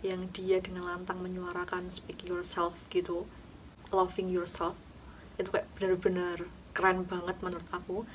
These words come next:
Dia speech dengan lantang, terus dengan bangga,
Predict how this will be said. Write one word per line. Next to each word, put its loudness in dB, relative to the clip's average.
Dia 4
speech 0
dengan -2
lantang, -2
terus -4
dengan -6
bangga, 0